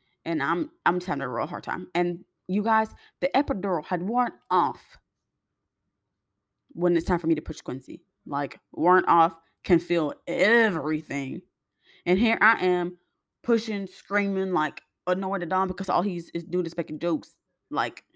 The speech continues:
no, no, no, no. And finally,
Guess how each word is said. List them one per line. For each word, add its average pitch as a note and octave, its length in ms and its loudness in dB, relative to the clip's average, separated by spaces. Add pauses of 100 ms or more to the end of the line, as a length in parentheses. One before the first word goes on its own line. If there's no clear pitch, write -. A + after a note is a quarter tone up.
(1600)
no, F3 280 -2 (360)
no, D3 220 -6
no, - 100 -10
no. A#2+ 120 -14 (1500)
And E3+ 200 -6
finally, E3+ 720 -2